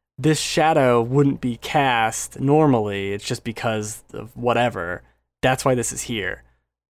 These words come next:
But it's not as big of a thing as you'd think. It really, what struck me about Control on P C was just playing it at,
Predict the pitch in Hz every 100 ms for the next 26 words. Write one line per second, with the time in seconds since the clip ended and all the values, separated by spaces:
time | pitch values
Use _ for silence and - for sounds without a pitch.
0 | - 143 135 - 135 139 156 185 - 143
1 | 127 120 110 - 127 123 120 113 - _
2 | _ _ _ _ 156 135 127 117 - 113
3 | 113 110 104 - - 120 117 107 - -
4 | - _ _ _ _ _ - 127 117 147
5 | 180 208 175 147 143 - 143 - 120 113
6 | 113 110 123 113 123 117 117 120 113 110
7 | 120 127 131 127 120 110 123 113 - 131
8 | 110 107 -